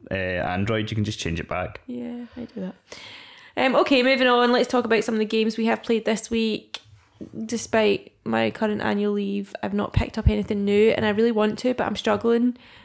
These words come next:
Speaker 2: Like, I just don't know what to, what to play, despite there being so many games. <laughs>
Speaker 1: Sometimes that makes it more difficult,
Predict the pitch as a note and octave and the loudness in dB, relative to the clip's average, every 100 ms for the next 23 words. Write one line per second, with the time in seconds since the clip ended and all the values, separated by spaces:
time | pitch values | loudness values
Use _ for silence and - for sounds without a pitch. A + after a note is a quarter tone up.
0 | _ _ _ - - G#3+ F#3+ - - - | _ _ _ -20 -4 0 0 -4 -18 -10
1 | G3+ - A3 A3 A3+ - G#3+ - _ _ | -8 -6 -4 -4 -4 -4 -6 -6 _ _
2 | _ A3+ - - - B3 C#4+ E4 D#4 _ | _ -6 -6 -8 -4 -2 -2 -4 -10 _
3 | - - _ _ _ _ _ - A#3 - | -20 -20 _ _ _ _ _ -8 -6 -2
4 | G#3+ G#3+ - A3+ A3+ G#3 A3+ - - - | 2 2 2 0 0 -2 -4 -8 -14 -10
5 | - - - F#4+ D#4 G#3+ F#3+ G#3 - - | -8 -8 -2 0 0 2 0 0 -4 -10
6 | - _ - - - - - - - - | -14 _ -20 -20 -16 -12 -10 -12 -14 -8
7 | - G#2+ G#2+ B2+ G#2 E2+ F#2+ - - D2 | -4 -2 0 0 0 0 -2 -4 -6 -4
8 | E2 - E2+ - | -4 -4 -6 0